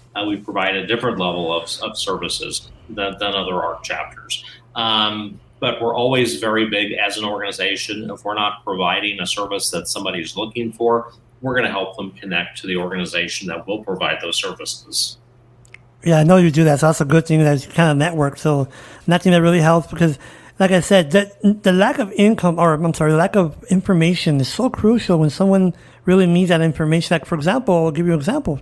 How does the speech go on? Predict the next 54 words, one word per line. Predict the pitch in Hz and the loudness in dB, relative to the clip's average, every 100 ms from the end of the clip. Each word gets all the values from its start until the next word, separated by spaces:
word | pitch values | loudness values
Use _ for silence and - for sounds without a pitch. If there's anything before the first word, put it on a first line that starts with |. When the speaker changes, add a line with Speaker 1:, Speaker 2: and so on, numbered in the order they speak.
| - - | -8 -6
Speaker 2:
perfect | 247 190 | -2 -2
example. | 151 143 139 135 - - - - - | 0 -2 -4 -8 -10 -20 -20 -14 -4
My | 170 | -2
cousin | - 247 220 | 0 2 4
reached | 175 - | 4 2
out | 156 - | -2 0
to | |
me | 160 | -2
today, | 151 151 151 | 2 2 4
and | 139 135 - - - | 2 -2 -10 -20 -14
a | - - 190 | -12 -6 -4
friend, | 156 - 190 202 | -4 0 2 2
a | 160 | -2
friend's | - 196 185 | 0 0 0
friend | - 165 | 0 -2
from | - 147 | -2 -4
high | 233 302 | -4 -4
school, | - 165 147 - _ _ _ - | 0 0 0 -4 _ _ _ -6
the | 170 | -2
father, | 180 180 196 180 | 2 4 4 4
I | |
guess, | 156 175 | 2 -2
has | - 180 - | 0 -2 -2
something | - - 214 208 | -14 -4 0 4
happen | 170 165 165 | 4 2 2
medically, | 156 165 151 | 2 0 0
and | 143 135 - - | 0 -2 -6 -14
he's | - 170 | -4 -2
blind | 156 247 285 | 0 2 4
now. | 151 127 - | 2 0 -4
He's | 170 151 | -4 -2
a | |
senior | 180 175 | 0 0
citizen, | 165 170 160 170 | 2 -2 0 0
and | 156 | 2
he's | 139 | 0
blind. | 135 170 202 175 - - - - | 0 0 2 0 -4 -20 -20 -8
So | - 175 | -2 0
she | 190 | 2
reached | 196 190 | 2 2
out | 196 196 | 0 2
to | |
me, | 180 | 0
with, | 151 147 156 160 151 - - | 0 0 0 0 -2 -8 -4
and | 156 | -4
she's | - 160 | -2 -2
like, | 147 135 | -2 -2
"The | |
family | 135 160 170 156 - _ _ - | -2 2 2 0 -4 _ _ -2
doesn't | 165 170 | 2 4
know | 170 | 4
what | 175 | 4
to | 156 | 2
do." | 262 240 | 2 2